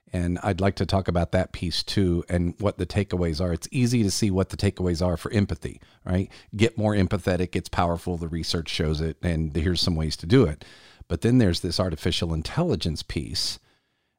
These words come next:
that I'd like to talk about too. But those are the two major sort of components of the book as I've, as it kind of divides up in, in my head. Do you, would you maybe construct it a different way that I'm not seeing?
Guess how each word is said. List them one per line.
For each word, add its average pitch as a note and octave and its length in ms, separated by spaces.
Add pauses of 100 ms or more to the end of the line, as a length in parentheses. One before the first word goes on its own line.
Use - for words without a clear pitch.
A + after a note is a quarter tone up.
(140)
that F2 420
I'd G2 120
like F2 180
to - 80
talk F2 240
about D#2+ 240
too. D#2+ 200
But D2+ 160
those E3+ 200
are D#3 40
the G#2+ 120
two B2 280
major G#2 600
sort G2 200
of E2 80
components A2 640
of D#2+ 160
the E2+ 80
book F2+ 580
as E2+ 220
I've, A2 420 (720)
as F#2 140
it F#2 100
kind A#2 160
of G2 80
divides F#2 380
up F#2+ 160
in, D#2+ 280
in F2 160
my F#2 180
head. D#2 400 (120)
Do F#2 100
you, G2+ 340
would G2 200
you G#2+ 260
maybe G#2 260
construct G2 440
it F2 120
a D#2+ 40
different G2+ 360
way A2+ 280 (120)
that F2+ 140
I'm G2 120
not G2 180
seeing? G#2+ 280